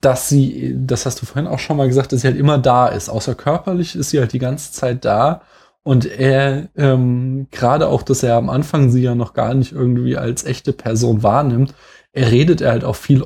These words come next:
offener mit ihr und viel vorurteilsfreier über sein ganzes Innenleben, als er es mit irgendeinem Menschen machen würde,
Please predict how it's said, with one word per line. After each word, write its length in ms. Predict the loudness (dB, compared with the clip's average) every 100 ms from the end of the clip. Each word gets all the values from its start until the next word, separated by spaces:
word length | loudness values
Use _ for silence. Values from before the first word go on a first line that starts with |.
| 0
offener 400 | -2 2 2 2
mit 240 | 0 0 2
ihr 260 | 2 2
und 220 | 2 0
viel 260 | 2 2 2
vorurteilsfreier 1400 | 2 2 2 0 -2 -4 -4 -8 0 2 4 2 2 0
über 320 | -2 -2 0
sein 220 | 0 0 -2
ganzes 340 | -4 -2 -4
Innenleben, 720 | 2 4 4 4 4 4 2
als 240 | -2 -4 -4
er 60 |
es 100 | -2
mit 160 | -2 0
irgendeinem 400 | 0 0 -2 0
Menschen 400 | 0 -2 -2 -2
machen 340 | -2 -2 -4
würde, 360 | -2 -4 -4